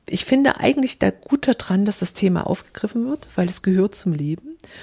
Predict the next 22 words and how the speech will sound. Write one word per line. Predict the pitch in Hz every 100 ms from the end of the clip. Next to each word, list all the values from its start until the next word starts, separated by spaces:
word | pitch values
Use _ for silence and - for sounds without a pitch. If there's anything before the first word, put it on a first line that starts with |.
| -
Und | -
ich | 190
habe | 214 -
den | 196
schönen | 190 190 285 302
Satz | - - -
gelesen, | - 196 202 262 269 277 320 - - - - -
„Das | 175 170
Lied | 180 269 -
hat | -
eine | - 175
Sprache, | - - 175 202 -
die | 208
schon | - 185 -
einem | 175 165
kleinen | 175 - 160 202 302 285
Kind | - 202 226 - -
die | 180
schwersten | - - 185 240 - - 214
Gedanken | - - 139 139 180 - 190
erklären | - 180 - 131 131 147 160
kann.“ | - 160 160